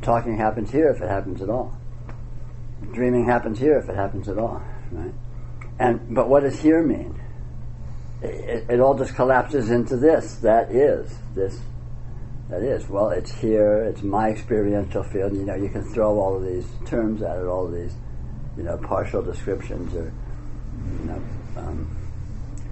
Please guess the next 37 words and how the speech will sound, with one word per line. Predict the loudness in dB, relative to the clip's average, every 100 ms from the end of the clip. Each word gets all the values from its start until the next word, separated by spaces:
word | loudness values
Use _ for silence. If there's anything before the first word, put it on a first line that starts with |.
| -6 -6 -8 -8 -8 -8 -8 -8 -8 -8 -8 -8 -8 -6
<clears throat> | -4 -2 -2 -2 -4 -6 -8 -10 -6
labels | -2 2 4 4 0 0
and | -2 -2
such, | -2 -2 -4 -8 -10 -10 -8 -8 -8 -8 -6
as | -2 0 2
if | 2
they | 4 4
implied, | 4 4 6 6 6
as | 4 2
if | 4
they | 4
actually | 4 2 2
meant | 4 4 2
anything. | 0 0 -4 -6 -4 -6 -8 -8 -8 -8 -8 -8 -8 -8 -8 -8 -8 -10 -4
But | -2 -2
to | 2
find | 6 8 8
out | 6 6
what | 4 4
anything | 2 2 0 4
means, | 6 6 4 0
you | 2
have | 2 2
to | 2
look | 0 0
at | 0
the | 0
reality | 4 4 4 4 2
that | 0 -2
they | 0
refer | 0 0 2 2 2
to | 0 -2 -2 -6 -6 -6
and | -6 -4
see | -2
what | 0 2
it | 2 2
is. | -2 -4